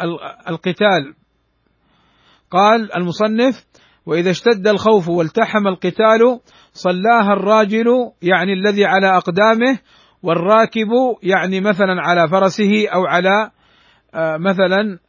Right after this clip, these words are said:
آلة القتال كالدبابة أو الطائرة أو نحو ذلك، "ولو إلى غير القبلة"، يصلون على حالهم، "ولو بالإيماء"،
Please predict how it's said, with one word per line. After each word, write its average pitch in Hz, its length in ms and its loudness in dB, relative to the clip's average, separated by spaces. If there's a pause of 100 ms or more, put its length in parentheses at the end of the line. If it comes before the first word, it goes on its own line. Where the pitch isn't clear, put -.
(120)
آلة 196 360 2 (800)
القتال 185 560 -2
كالدبابة 170 800 -2
أو 156 180 -2
الطائرة 180 560 -2
أو 156 120 -4
نحو 160 200 -6
ذلك، 202 400 0 (560)
"ولو 202 360 0
إلى 208 340 0
غير 190 240 2
القبلة"، 160 680 -2 (2750)
يصلون 208 680 0
على 185 280 0
حالهم، 165 600 -2 (540)
"ولو 208 340 2
بالإيماء"، 190 760 -2